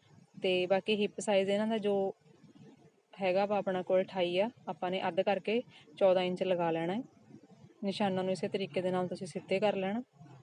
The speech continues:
ਠੀਕ ਹੈ ਜੀ। ਤੇ ਜਿਹੜੀ ਇਹਨਾਂ ਦੀ ਬਸਟ ਸਾਈਜ਼ ਆ, ਉਹ ਹੈਗੀ ਸੀਗੀ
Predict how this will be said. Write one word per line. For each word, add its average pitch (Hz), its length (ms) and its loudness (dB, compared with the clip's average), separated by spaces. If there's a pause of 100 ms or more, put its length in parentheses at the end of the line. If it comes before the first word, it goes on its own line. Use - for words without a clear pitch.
(2250)
ਠੀਕ 208 160 -2
ਹੈ 226 60 2
ਜੀ। 240 160 -2 (380)
ਤੇ 196 300 4
ਜਿਹੜੀ 208 280 2
ਇਹਨਾਂ 240 140 2
ਦੀ 254 100 0
ਬਸਟ 196 300 0
ਸਾਈਜ਼ 190 340 0
ਆ, 190 120 6
ਉਹ 208 260 0
ਹੈਗੀ 196 240 2
ਸੀਗੀ 220 340 -4